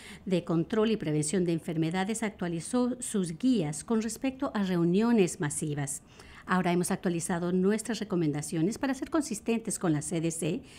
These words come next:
y recomendamos que no haya reuniones masivas más de cincuenta personas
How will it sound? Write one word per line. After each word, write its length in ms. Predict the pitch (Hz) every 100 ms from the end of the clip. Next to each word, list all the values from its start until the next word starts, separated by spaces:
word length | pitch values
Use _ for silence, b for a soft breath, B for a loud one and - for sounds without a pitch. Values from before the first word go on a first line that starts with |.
| B B
y 120 | 247
recomendamos 800 | 233 262 262 233 190 170 170 185
que 100 | -
no 200 | 202 208 226 -
haya 400 | - 220 247 254
reuniones 520 | 254 196 185 175 165 -
masivas 460 | 156 175 165 190 -
más 440 | 202 202 233 240
de 100 | 277
cincuenta 560 | - 170 - 180 175 190
personas 600 | 175 - 165 185 254